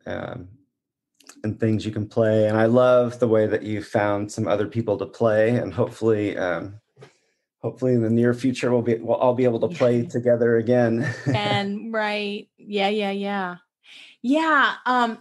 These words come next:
Speaker 2: you know, a couple of other things that that makes me think of is, um, just that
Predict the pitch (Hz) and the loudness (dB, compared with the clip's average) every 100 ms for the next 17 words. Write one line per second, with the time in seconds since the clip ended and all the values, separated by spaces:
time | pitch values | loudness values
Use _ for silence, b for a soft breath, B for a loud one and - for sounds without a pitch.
0 | 240 240 254 226 220 220 247 277 254 202 | -6 -4 0 2 0 -2 -2 0 -2 -2
1 | 208 208 208 208 - - 262 254 233 170 | -2 -2 -2 -2 -4 -4 0 2 2 0
2 | - 185 208 202 - 202 180 - 269 254 | 0 -2 0 -2 -2 -4 -4 0 0 2
3 | 254 185 165 160 _ 190 175 175 165 - | 2 0 0 -4 _ 0 0 0 -4 -10
4 | 185 175 170 170 190 _ _ _ - 269 | -12 -10 -10 -12 -14 _ _ _ -4 0
5 | 262 - - 226 185 | 0 -2 -2 2 2